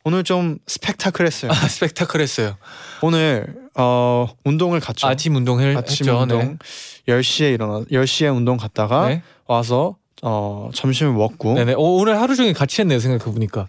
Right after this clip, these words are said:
Speaker 1: 그렇네요.
Speaker 2: 네네. 네, 계속 얘기해 주세요.
Speaker 1: 어, 그렇네요.
Speaker 2: 네네.
Speaker 1: 그리고 우리가 또 뭘 먹었죠? 그 숙소 밥을 먹었죠.
Speaker 2: 숙소 밥을 먹-, 전이 나왔죠, 오늘.
Speaker 1: 전이 또
Speaker 2: 네.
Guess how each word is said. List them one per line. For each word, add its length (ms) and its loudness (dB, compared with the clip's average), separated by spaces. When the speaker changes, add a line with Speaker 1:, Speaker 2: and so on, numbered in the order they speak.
Speaker 1:
그렇네요. 460 2
Speaker 2:
네네. 260 0
네, 160 4
계속 280 0
얘기해 140 4
주세요. 240 0
Speaker 1:
어, 200 2
그렇네요. 460 0
Speaker 2:
네네. 320 2
Speaker 1:
그리고 260 0
우리가 360 2
또 140 -2
뭘 220 2
먹었죠? 360 -2
그 120 -10
숙소 380 -2
밥을 300 2
먹었죠. 180 -2
Speaker 2:
숙소 120 0
밥을 240 2
먹-, 200 -2
전이 340 2
나왔죠, 440 0
오늘. 140 -2
Speaker 1:
전이 460 0
또 80 0
Speaker 2:
네. 240 -6